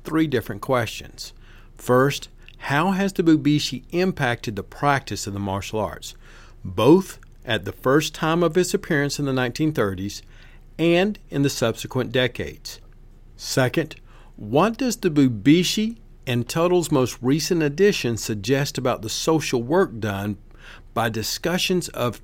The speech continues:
tradition within the modern martial arts landscape? And third is, what are we going to learn about Chinese martial arts during this exercise?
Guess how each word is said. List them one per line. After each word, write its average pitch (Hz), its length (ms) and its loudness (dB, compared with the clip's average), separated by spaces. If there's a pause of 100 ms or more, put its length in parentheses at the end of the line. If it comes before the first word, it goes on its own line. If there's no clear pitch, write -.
(120)
tradition 113 880 0 (200)
within 151 520 6
the 120 60 4
modern 135 600 2 (140)
martial 107 360 -2
arts 104 220 -4
landscape? 131 640 -4 (540)
And 98 260 -6
third 113 540 4 (440)
is, 120 180 0
what 185 260 0
are 277 60 0
we 214 180 0
going 165 260 2
to 131 60 2
learn 101 640 -2 (220)
about 107 340 -2
Chinese 135 500 0
martial 120 360 -2
arts 156 280 0
during 110 220 -6
this 107 180 -4
exercise? 82 840 -8